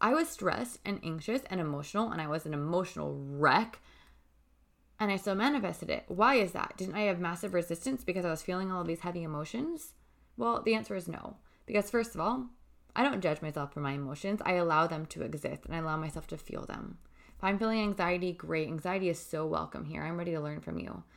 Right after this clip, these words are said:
If I'm feeling sadness, great. Sadness, you are so welcome here. I am ready to feel you. I am ready to learn from you. Rather than, <gasps> "Oh, I'm feeling sad. This is gonna ruin my manifestation. I gotta push it away." None of that.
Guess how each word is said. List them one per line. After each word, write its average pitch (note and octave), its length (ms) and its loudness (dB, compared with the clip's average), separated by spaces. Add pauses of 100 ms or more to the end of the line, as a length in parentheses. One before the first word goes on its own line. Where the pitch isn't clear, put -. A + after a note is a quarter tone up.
(240)
If - 60 0
I'm G3+ 200 6
feeling G#3+ 240 2
sadness, F3 480 2
great. D3+ 560 -2
Sadness, F#3 580 -2
you G3 160 0
are E3+ 100 -2
so F#3 280 -2
welcome D#3 340 -2
here. D3 140 -2
I E3+ 100 0
am D#3+ 180 0
ready E3 220 0
to F#3 80 -2
feel D#3+ 220 -2
you. D#3 160 0
I D#3 100 0
am D3+ 160 -4
ready D#3 160 -2
to D3+ 80 -2
learn E3 220 -4
from - 160 -8
you. - 240 -10 (720)
Rather G3+ 260 8
than, F3+ 240 6
<gasps> - 40 -2
"Oh, G#4 640 6
I'm G3+ 100 2
feeling G3 260 4
sad. F#4+ 500 8
This C4+ 100 6
is G#3+ 60 -2
gonna G#3 120 4
ruin B3+ 220 6
my A#3+ 80 6
manifestation. D#4 720 6
I C4 60 4
gotta A3 140 6
push - 260 -2
it G3 40 2
away." F3+ 340 0
None A3 540 4
of F#3+ 340 0
that. D#3+ 640 -8